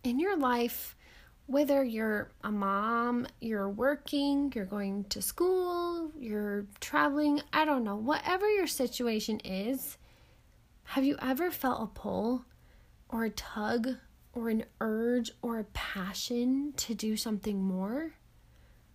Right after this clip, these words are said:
Maybe you know exactly what it is that you want to pursue, or maybe you have entirely no idea.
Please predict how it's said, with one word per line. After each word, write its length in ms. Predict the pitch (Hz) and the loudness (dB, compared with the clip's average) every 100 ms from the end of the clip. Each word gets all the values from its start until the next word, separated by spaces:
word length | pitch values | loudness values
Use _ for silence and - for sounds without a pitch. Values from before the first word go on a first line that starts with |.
| - - - | -20 -8 2
Maybe 320 | 269 320 349 | 4 4 4
you 160 | 330 | 4
know 400 | 277 277 262 269 - - - - - | 4 4 4 2 -2 -18 -20 -10 -2
exactly 680 | 240 208 208 196 214 240 | -2 0 0 0 0 -2
what 220 | 208 208 | 0 -2
it 160 | 214 - - | -2 -6 -4
is 380 | 208 208 262 254 | -2 2 0 0
that 160 | 220 | -6
you 180 | 202 214 | -2 -2
want 240 | 196 202 | -2 -4
to 80 | - | -8
pursue, 720 | - 220 202 - 208 226 294 302 - - - - - - - | -8 -8 -6 -4 -2 0 -2 -4 -16 -20 -20 -20 -20 -20 -2
or 120 | 285 | 2
maybe 280 | 311 370 427 | 4 6 6
you 240 | 403 370 381 | 4 4 2
have 240 | - 403 | 4 2
entirely 840 | 415 392 - 339 381 427 415 392 | 4 2 0 -2 2 2 4 2
no 220 | 359 349 - | 2 0 0
idea. 600 | 294 269 269 262 - | 0 2 0 0 -4